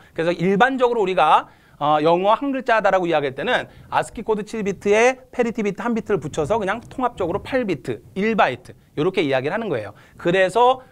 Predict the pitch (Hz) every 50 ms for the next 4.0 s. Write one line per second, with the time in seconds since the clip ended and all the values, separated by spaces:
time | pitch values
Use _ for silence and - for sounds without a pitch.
0 | _ - - - 131 127 156 156 143 - 151 147 156 147 - 151 139 127 139 185
1 | 233 - - 131 143 151 143 175 170 170 - 165 143 143 165 - - 220 233 240
2 | 208 226 220 214 160 143 160 190 - - 127 147 139 - 135 123 123 120 110 123
3 | 127 147 143 123 110 101 92 92 107 123 156 214 262 - - 131 127 - 226 233